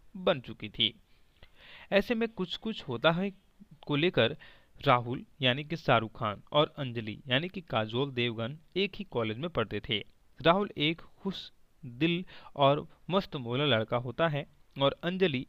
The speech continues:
एक लड़कों जैसी लगने वाली और उन्हीं के जैसे शौक रखने वाली लड़की होती है। अंजलि और राहुल दोनों बहुत अच्छे दोस्त होते हैं और पूरे कॉलेज की जान होते हैं। जहां राहुल कॉलेज की लड़कियों के पीछे भागता है, वहीं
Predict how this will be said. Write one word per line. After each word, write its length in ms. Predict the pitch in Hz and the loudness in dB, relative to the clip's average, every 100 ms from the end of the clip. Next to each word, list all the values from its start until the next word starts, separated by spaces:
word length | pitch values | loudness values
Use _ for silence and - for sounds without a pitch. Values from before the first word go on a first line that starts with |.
| 139 | 0
एक 240 | 151 - | 0 -2
लड़कों 360 | 120 139 160 185 | -4 -2 -2 -2
जैसी 400 | 143 127 110 - - - 135 | -2 -2 -6 -10 -16 -12 -4
लगने 360 | 135 175 190 | 0 0 0
वाली 260 | 175 165 170 | 2 2 2
और 140 | 123 | -2
उन्हीं 300 | 113 143 143 | -4 -8 -6
के 140 | - 117 | -2 -2
जैसे 260 | 120 131 | -2 -2
शौक 360 | 123 160 175 - | -2 0 -2 -2
रखने 220 | 127 117 | -8 -4
वाली 340 | 113 117 113 - - - | 0 0 -2 -12 -20 -10
लड़की 380 | 151 170 147 127 | 0 2 2 0
होती 280 | 113 - 113 | -6 -4 0
है। 220 | 113 104 - _ _ - | 2 0 -2 _ _ -4
अंजलि 360 | 151 175 202 214 | -2 2 2 2
और 200 | 127 123 | 2 4
राहुल 260 | 123 123 | 2 0
दोनों 300 | 113 120 156 | -6 -6 -4
बहुत 280 | 127 120 - | -4 -6 -6
अच्छे 200 | 117 - | -10 -10
दोस्त 360 | 107 139 165 - | -6 -6 -6 -8
होते 240 | 165 175 | -6 -4
हैं 200 | 151 170 - _ - | -2 -4 -8 _ 0
और 180 | 147 - | 0 0
पूरे 200 | 190 214 | -2 0
कॉलेज 400 | 226 - 131 143 | 0 0 0 -2
की 120 | - | -4
जान 280 | 113 113 113 | 0 2 2
होते 280 | 143 143 110 | 0 -4 -4
हैं। 180 | 107 101 - - - 127 | -6 -8 -10 -20 -20 -4
जहां 340 | 123 120 117 | 0 2 2
राहुल 280 | 127 123 117 | 2 0 0
कॉलेज 380 | - 120 127 160 | -6 -2 0 -2
की 120 | 131 | -2
लड़कियों 400 | 113 113 113 175 | 0 0 -4 -10
के 100 | 165 | -10
पीछे 300 | 127 120 123 | -10 -10 -8
भागता 440 | 113 131 131 - 185 | -4 -4 0 2 2
है, 220 | 139 165 - - - | 2 -4 -12 -18 -4
वहीं 140 | 165 | -2